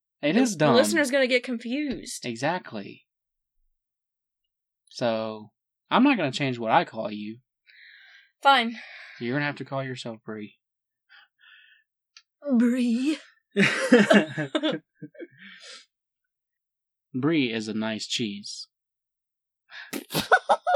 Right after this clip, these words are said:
Speaker 2: you think that was gonna make me feel better about my name?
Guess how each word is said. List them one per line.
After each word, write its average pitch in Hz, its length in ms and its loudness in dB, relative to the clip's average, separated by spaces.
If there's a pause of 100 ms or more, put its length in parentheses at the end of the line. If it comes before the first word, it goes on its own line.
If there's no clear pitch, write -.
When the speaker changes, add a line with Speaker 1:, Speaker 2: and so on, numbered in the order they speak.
(960)
Speaker 2:
you 269 200 -8
think 269 200 -6
that 220 100 -6
was 240 100 -8
gonna 294 160 -10
make 233 140 -6
me 254 80 -6
feel 240 200 -2
better 233 240 0
about 240 200 -4
my 254 80 -10
name? 294 360 -8